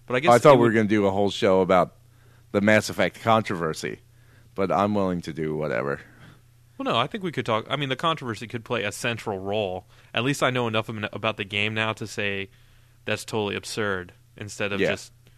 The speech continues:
Speaker 1: having my accusations be totally baseless, as they normally are. So many
Speaker 2: <laughs>
Speaker 1: dead witches.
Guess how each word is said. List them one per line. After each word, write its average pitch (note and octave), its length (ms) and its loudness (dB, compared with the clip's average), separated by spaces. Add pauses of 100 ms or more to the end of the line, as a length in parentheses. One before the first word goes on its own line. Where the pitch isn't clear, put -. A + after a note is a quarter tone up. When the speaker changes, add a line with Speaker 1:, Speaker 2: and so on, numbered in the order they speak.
(320)
Speaker 1:
having G2+ 320 -4
my G2 140 -2
accusations G2 680 -4
be F#2+ 100 -10
totally F#2+ 300 -8
baseless, F#2+ 500 -10
as G2+ 140 -10
they G#2+ 120 -6
normally F#2+ 360 -8
are. F2+ 240 -12 (1080)
So G#2 280 -8
many G#2+ 180 0
Speaker 2:
<laughs> G#2 140 0
Speaker 1:
dead C#3+ 180 4
witches. F#2 540 -12